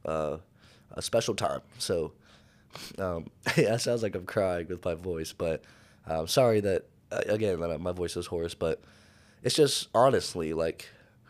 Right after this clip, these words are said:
I would way rather spend time with friends, because you're not gonna be able to see them a lot as much as you do your family, because you see your family members a lot. You see them when you go back home, and I know my mom talks about not being able to, I'm like, I'm not,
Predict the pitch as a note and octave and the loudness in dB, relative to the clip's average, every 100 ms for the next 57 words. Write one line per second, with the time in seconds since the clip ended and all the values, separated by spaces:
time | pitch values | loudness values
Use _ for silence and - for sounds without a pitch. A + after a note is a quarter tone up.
0 | - - - A#2 A2+ C3 D3 B2 A#2 - | -20 -12 0 4 4 4 6 6 4 4
1 | A2+ - G#2+ A2 - G#2 G2+ G2+ G2+ G2+ | 0 2 0 0 0 2 2 0 -4 -2
2 | G2+ G2 F#2 A#2 B2 C3+ A#2+ A2+ A2 F#2 | -2 -2 -2 2 2 2 2 2 4 2
3 | - C#3 F#2+ D#2 D2+ C#2 - F#2 G#2+ G#2 | 0 0 0 0 0 0 -2 -2 -2 -4
4 | G#2 G2+ G2 F2+ F2 B2 B2 F2 - - | -4 -4 -4 -4 -2 0 0 -2 -8 -12
5 | _ - - - - - - G#2 A2 F#2+ | _ -20 -20 -20 -20 -20 -8 2 2 2
6 | F2+ - - - - _ A#2 A2+ C#3 A#2+ | 0 -6 -10 -20 -20 _ -6 -2 0 2
7 | A#2+ A2 G#2+ G#2+ G2+ G2 G2+ - - - | 4 2 2 0 2 2 0 -2 -6 0
8 | G#2+ F#2 F#2 G2+ G2 G2 - G#2+ G2+ G2 | 4 6 4 2 -2 -6 -2 2 4 2
9 | G2 F#2+ G2+ G2 F#2+ G2 - F#2+ F#2 F#2 | 0 -4 -2 0 2 2 2 0 0 0
10 | F#2 F2+ - - - - _ - - - | -2 -4 -12 -20 -20 -20 _ -16 -14 -8
11 | F#2 G#2 A2+ G#2 G#2+ G#2 G2+ A2 G2 - | -2 2 2 4 6 4 4 2 0 0
12 | F#2+ F#2 F2+ F2 G2+ E2+ F#2+ F#2 F2 F2+ | 0 2 2 2 0 0 0 -2 -2 0
13 | F2+ F2+ F2 D#2 E2 E2+ D#2+ E2+ G2 E2+ | 0 0 0 0 0 0 -2 -2 0 0